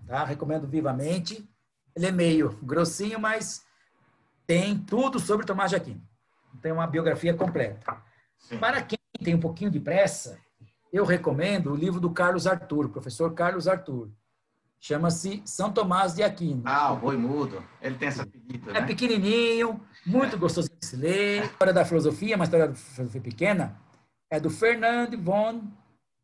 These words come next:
Speaker 1: Steenbergen, História da Filosofia, Período Cristão. Isso aqui pra conhecer minimamente esse período que abrange a escolástica e Tomás de Aquino. É um livro pequeno,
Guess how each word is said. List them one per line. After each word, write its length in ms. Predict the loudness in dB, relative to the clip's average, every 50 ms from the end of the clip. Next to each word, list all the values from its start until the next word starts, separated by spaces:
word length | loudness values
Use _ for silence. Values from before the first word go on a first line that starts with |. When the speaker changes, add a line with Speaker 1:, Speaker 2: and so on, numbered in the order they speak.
| _ _ -10
Speaker 1:
Steenbergen, 720 | -4 0 4 6 8 8 8 6 2 0 -2 -2 -2 -4
História 340 | -6 -4 2 2 4 4 4
da 140 | 2 0 0
Filosofia, 880 | 2 0 0 0 2 0 -4 -4 -4 -4 -2 0 2 2 2 2 0 -6 -18 -20 -12 _
Período 400 | 2 4 4 4 4 4 2 0
Cristão. 560 | -2 -2 -4 -4 0 2 2 4 4 2 -2 -8 -12 -18 _ _ _ _ _
Isso 100 | _ -8
aqui 140 | -8 -4 -2
pra 120 | -2 -2
conhecer 540 | -2 -2 -4 -4 -2 -4 -4 -2 -2 -2 0
minimamente 1080 | 0 0 -2 -2 0 0 0 0 0 0 0 0 0 -2 -4 -6 -8 -10 -10 -12 -14 -20 _ _ _ _ _ _ _
esse 220 | -4 -4 -4 -4 -4
período 640 | -2 0 2 2 4 2 2 0 0 0 -2 -4
que 100 | -2 -2
abrange 720 | -2 0 2 4 4 4 2 0 -2 -4 -6 -8 -10 -16 -20 _ _ _ _ _ -6
a 80 | -6
escolástica 800 | -6 -4 -4 -4 -2 0 2 2 2 2 2 0 -2 -4 -4 -4
e 60 | -4 -4
Tomás 280 | -4 -4 -4 -4 -2
de 60 | -2
Aquino. 300 | -4 -4 -4 -6 -6 -4
É 20 | -4
um 80 | -4
livro 180 | -4 -4 -6 -6
pequeno, 720 | -6 -8 -4 0 2 2 2 2 0 -2 -4 -4 -6